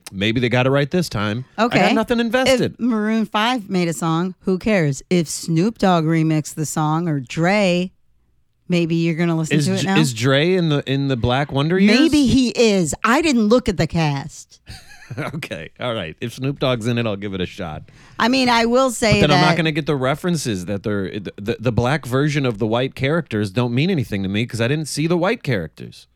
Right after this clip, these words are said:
Speaker 2: No, I mean, there's no, oh, well, I don't even know if they're gonna reference. They can't. A white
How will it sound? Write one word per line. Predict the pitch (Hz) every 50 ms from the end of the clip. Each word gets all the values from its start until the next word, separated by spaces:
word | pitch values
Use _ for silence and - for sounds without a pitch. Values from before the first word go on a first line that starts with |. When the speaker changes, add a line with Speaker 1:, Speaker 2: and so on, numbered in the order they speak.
| _ _ -
Speaker 2:
No, | 277 330
I | 359
mean, | 302 294 285 285
there's | 269 254 247 220 233
no, | 262 262 254 247 - -
oh, | - 226 226 208
well, | 180 170 175 185
I | 208 233
don't | 247 240 220
even | 190 175 170
know | 170 165
if | 160
they're | 156 180 165
gonna | 156 165 160 147
reference. | 151 170 180 170 - 170 156 -
They | - 254
can't. | 233 - - 311 302 262 202 170 - -
A | 208 196
white | 180 160 165 202 208 226 247 254 -